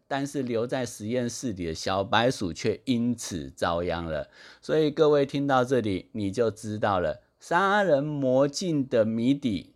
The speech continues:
终于揭穿，原来是镜框的材质会释放出有毒物质。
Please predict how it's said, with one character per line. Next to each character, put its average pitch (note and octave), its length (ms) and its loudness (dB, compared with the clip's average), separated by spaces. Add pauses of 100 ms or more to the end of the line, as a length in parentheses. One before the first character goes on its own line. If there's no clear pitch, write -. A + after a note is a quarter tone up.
终 C3 280 2
于 G#2 220 -4
揭 G#2+ 300 -2
穿， G#2+ 340 -2 (380)
原 C#3 420 2
来 C#3 200 0
是 D3 200 -4
镜 C#3 460 -2
框 C#3+ 260 -6
的 A#2 120 -2
材 G#2+ 360 -4
质 F#2+ 280 -6
会 G#2+ 280 -2 (200)
释 D3 420 -2
放 B2 340 0
出 A2+ 240 -6
有 G2 360 2 (100)
毒 E2+ 400 -4
物 G#2+ 180 -2
质。 D#2+ 460 -8